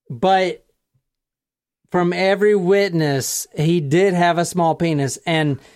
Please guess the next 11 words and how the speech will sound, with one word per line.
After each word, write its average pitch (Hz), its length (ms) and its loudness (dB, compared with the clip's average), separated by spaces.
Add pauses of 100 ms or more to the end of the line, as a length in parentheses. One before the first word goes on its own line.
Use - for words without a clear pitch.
(360)
he 220 200 2
would 214 400 0
show 262 720 0
up 226 440 0 (480)
in 220 320 2
your 196 260 2
house 156 760 -2 (280)
with 180 500 0 (220)
no 185 480 2
clothes 208 560 2
on. 135 480 -2